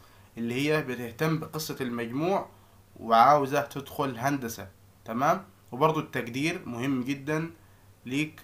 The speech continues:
انت ومتخرج في آخر سنة أو في التراكمي عامة.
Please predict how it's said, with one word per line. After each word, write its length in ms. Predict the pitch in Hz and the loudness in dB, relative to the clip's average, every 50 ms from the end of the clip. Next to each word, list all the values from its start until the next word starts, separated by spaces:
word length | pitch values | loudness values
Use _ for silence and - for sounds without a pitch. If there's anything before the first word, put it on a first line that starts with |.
| - - | -16 -10
انت 200 | 123 135 131 135 | -10 -8 -2 -2
ومتخرج 680 | 131 127 123 127 127 120 - - 131 117 110 - 98 - - - - - - - - - - _ _ - - - - _ - - - | -2 0 0 -2 -4 -4 -2 -2 0 0 0 -4 -8 -12 -16 -20 -20 -20 -20 -20 -20 -20 -20 _ _ -20 -20 -20 -20 _ -20 -20 -8
في 80 | - 123 | -2 4
آخر 340 | 127 135 139 - - 127 113 | 4 6 6 4 2 -4 -6
سنة 340 | - - 127 113 101 98 - - - - - - - - - - - | -4 -4 -2 -2 -4 -6 -10 -16 -20 -20 -20 -20 -20 -20 -20 -8 -2
أو 280 | 120 131 135 131 - - - - - | 0 0 0 0 -4 -10 -16 -20 -20
في 60 | - | -20
التراكمي 680 | - - - - 139 143 147 147 - 139 135 135 139 131 - - - | -20 -16 -4 2 6 8 8 6 6 2 -2 -2 -4 -4 -10 -10 -2
عامة. 480 | 120 120 127 123 117 110 101 - 98 | 0 2 2 2 2 -2 -4 -6 -12